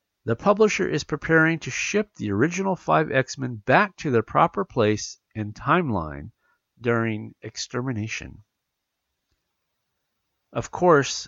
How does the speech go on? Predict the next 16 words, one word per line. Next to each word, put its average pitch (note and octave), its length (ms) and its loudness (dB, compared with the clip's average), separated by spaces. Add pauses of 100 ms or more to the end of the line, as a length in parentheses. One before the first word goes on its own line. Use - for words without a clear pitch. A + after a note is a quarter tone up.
(120)
these E3 380 0
events D3 420 0
spell B2 420 2
the A#2+ 180 -2
end D3+ 300 0
of A#2+ 140 -2
X-Men A#2 460 -4
Blue A#2+ 500 4 (440)
as B2+ 200 2
an C3 80 -2
ongoing A#2+ 540 0
series, - 840 -2 (320)
written A2 560 0
by G#2+ 360 2
Colin C3+ 680 2
Byrne A2 460 2